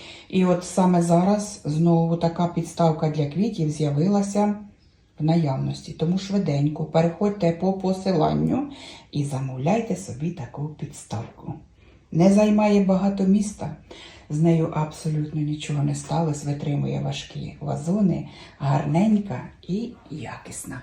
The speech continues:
Рекомендую! І саме зараз з кодом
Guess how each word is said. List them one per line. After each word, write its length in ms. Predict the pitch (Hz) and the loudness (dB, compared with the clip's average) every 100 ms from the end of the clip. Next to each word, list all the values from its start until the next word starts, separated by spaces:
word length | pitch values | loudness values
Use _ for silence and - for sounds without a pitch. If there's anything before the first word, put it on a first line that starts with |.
| - | -4
Рекомендую! 1080 | 180 254 - 196 208 190 190 180 160 160 165 - - _ _ _ _ _ _ _ _ _ _ _ _ - | 2 2 2 -2 -2 0 2 2 0 -4 -8 -12 -20 _ _ _ _ _ _ _ _ _ _ _ _ -8
І 60 | - | -4
саме 360 | - 247 247 220 | 4 8 8 8
зараз 500 | 160 151 156 160 - | 6 6 4 2 -4
з 120 | - | -6
кодом 380 | - 254 220 185 | 4 6 8 6